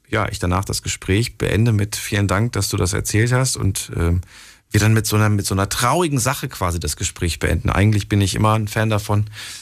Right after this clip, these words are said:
wenn wir am, wenn wir zwischendurch auch mal kurz lachen können. Aber bei dieser Geschichte gab es keinen einzigen Moment, der lustig war. Wir gehen in die nächste Leitung und zwar habe ich, äh, Piruschka dran aus Mannheim. Hallo Piruschka.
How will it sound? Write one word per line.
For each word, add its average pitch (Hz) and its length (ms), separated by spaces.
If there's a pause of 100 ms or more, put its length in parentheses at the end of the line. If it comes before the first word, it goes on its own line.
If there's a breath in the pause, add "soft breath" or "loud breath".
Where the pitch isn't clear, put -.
(140 loud breath)
wenn 104 220
wir 104 180
am, 98 280 (420 loud breath)
wenn 107 100
wir 113 80
zwischendurch 156 480
auch 120 80
mal 120 80
kurz 110 260
lachen 107 280
können. 80 280
Aber 90 300
bei 87 100
dieser 95 200
Geschichte 87 340
gab 90 220
es 80 100
keinen - 240
einzigen 90 380
Moment, 85 280
der 82 100
lustig 82 380
war. 65 220 (520 loud breath)
Wir 120 120
gehen 139 220
in 123 80
die 123 60
nächste 123 260
Leitung 107 440
und 98 280
zwar 101 240
habe 104 180
ich, - 240
äh, 90 240
Piruschka 175 480
dran 101 220
aus 98 160
Mannheim. 87 480
Hallo 127 120
Piruschka. 113 440